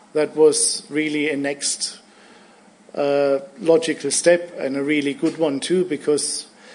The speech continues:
if you walk around with a joystick in a virtual space and you've got your head, uh, your head-mounted display on, you get motion sick really quickly because your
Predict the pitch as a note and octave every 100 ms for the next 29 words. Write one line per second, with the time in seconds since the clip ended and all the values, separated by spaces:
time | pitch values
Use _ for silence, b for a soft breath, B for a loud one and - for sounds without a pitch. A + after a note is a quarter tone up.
0 | B B - C#3 D#3 D3 D#3+ E3 E3 D3+
1 | D3 C#3 C#3+ C#3+ B2 D3+ D#3+ E3 E3+ D#3
2 | C#3+ C#3 C3+ D3 - D3+ - C#3+ C#3+ -
3 | C3+ B2+ - D3 D3 C#3 C#3+ - - -
4 | - - E3+ D3+ D3 C#3 C3+ - B B
5 | - D#3 D#3+ D3+ C3+ C3+ C#3+ - C#3+ C#3+
6 | C#3 C#3 C3 C#3 D3 D3 - C3+ C#3+ C3+
7 | C3+ C#3 C3 C3 D#3+ D#3 E3 B2+ B2+ C3+
8 | A#2+ C#3 B2+